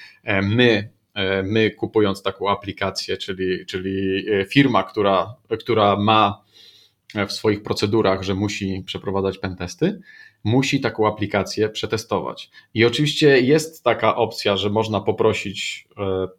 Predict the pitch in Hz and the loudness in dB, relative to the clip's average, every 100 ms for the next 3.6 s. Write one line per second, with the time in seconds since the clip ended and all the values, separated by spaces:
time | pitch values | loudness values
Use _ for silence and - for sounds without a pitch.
0 | _ - 95 98 101 107 - 117 110 - | _ -6 -4 0 2 2 4 4 4 -4
1 | - 104 95 - 101 101 92 - 95 - | -4 -4 -4 -6 -2 -2 -2 -6 -8 -8
2 | - 107 98 92 98 95 92 95 - 90 | -4 -4 -4 -6 -8 -8 -8 -10 -8 -6
3 | 90 - - 143 - | -4 -6 0 0 -2